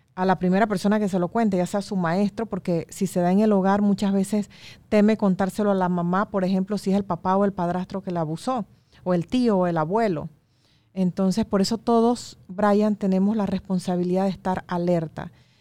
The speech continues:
de, de observar, de observar nuestro entorno, de no estar, tú sabes, que a veces estamos en un entorno y ni siquiera prestamos atención a las cosas, o estamos en,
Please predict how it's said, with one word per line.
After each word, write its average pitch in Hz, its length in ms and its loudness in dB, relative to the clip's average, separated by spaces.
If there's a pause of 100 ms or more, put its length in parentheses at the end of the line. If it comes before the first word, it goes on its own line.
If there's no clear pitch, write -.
(220)
de, 180 360 0
de 175 220 0
observar, 180 1040 0
de 190 140 -6
observar 190 460 0
nuestro 196 300 -2
entorno, 170 560 -2
de 170 120 -2
no 185 100 -2
estar, 196 420 -2
tú 196 140 -14
sabes, 190 340 -4
que - 100 -14
a 180 60 -6
veces 190 240 -10
estamos 208 380 -8
en 202 80 -6
un 202 120 -4
entorno 202 420 -6
y 208 40 -6
ni 196 80 -6
siquiera 202 320 -12
prestamos 196 400 -6
atención 185 360 -8
a 202 60 -6
las 175 140 -10
cosas, 190 320 -8
o - 20 -8
estamos 196 360 -8
en, 185 180 -8